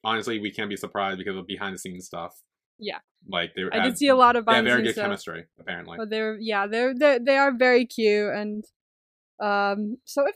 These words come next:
Speaker 2: they are, congrats. Uh, but I will
Speaker 1: Yes,
Speaker 2: wait until
Speaker 1: wait.
Speaker 2: the official announcement.
Speaker 1: Yeah, wait, wait for it to be official. Um,
Speaker 2: If there is one, please tag me in it, 'cause I have not seen,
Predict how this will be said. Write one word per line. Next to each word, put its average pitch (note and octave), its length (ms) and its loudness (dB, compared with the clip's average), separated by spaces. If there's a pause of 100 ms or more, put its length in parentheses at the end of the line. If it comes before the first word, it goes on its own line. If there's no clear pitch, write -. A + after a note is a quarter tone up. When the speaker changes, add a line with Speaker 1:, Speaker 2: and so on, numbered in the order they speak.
Speaker 2:
they G4 80 6
are, D4 200 8 (140)
congrats. B4 680 4
Uh, B3+ 200 0
but B3 320 6
I B3+ 160 10
will C4+ 460 8 (840)
Speaker 1:
Yes, G#3+ 160 8
Speaker 2:
wait A#3+ 120 6
until A#3 120 2
Speaker 1:
wait. G#3+ 80 6
Speaker 2:
the A3+ 80 2
official G#3+ 320 -6
announcement. A3+ 440 -16 (220)
Speaker 1:
Yeah, F#2+ 240 -4
wait, F#2+ 260 -4
wait G2+ 260 -4
for G#2 100 -6
it F#2+ 40 -6
to F2+ 40 -10
be F2 100 -10
official. - 440 -18 (1700)
Um, F2+ 420 -6
Speaker 2:
If - 80 -6
there C4 180 2
is D#4+ 100 -2
one, E4+ 180 0
please F4 180 -4
tag G3 200 -2
me G3 100 -10
in G#3 60 -6
it, A#3 80 -8
'cause G#3+ 120 -10
I A3+ 100 4
have G#3+ 160 0
not G3 160 -10
seen, G#3+ 260 -10